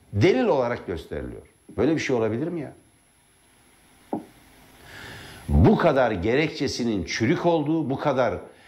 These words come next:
gerekçesinin, yani faille fiil arasında bir bağ oluşturamayacak kadar zayıf olduğu bir başka hüküm olamaz.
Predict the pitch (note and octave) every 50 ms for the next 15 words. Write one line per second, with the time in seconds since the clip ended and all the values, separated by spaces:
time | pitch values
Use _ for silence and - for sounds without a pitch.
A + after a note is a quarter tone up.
0 | - _ _ _ G#2+ A2 C#3 E3+ E3 - - C#3+ A2 - - A2 F#2+ F2 D#2 D2+
1 | - - - - - _ G#2+ A#2+ C3+ D3+ D#3+ C#3+ - - - - - - - -
2 | - - A#2 A#2+ C3 D#3+ F#3+ G3 E3+ C#3+ - - - A#2 A2+ D3+ G3 F#3+ E3+ D#3+
3 | D3+ C3 - - B2 B2+ A2+ F#2 G2+ D3+ D#3+ C3+ G2 E2 G#2+ B2+ E3 F3 D3+ C3+
4 | B2+ C3 - - - B2 B2+ D#3 F3 F3+ E3+ D3 D3 C3+ - - - A#2+ G#2+ G2+
5 | G2 F2 D#2 D2 C2+ C#2+ F2 F#2 G#2+ D3+ F3 C#3 E3+ F#3+ F#3 D#3+ D3 C#3 E3 F#3
6 | F#3 F3+ - - A2 C3 B2+ C3 B2 C#3+ C3+ - - F#3 D#3+ C3 B2+ - E3+ D#3+
7 | C3 A2+ A#2+ C#3 C#3 A2 E2+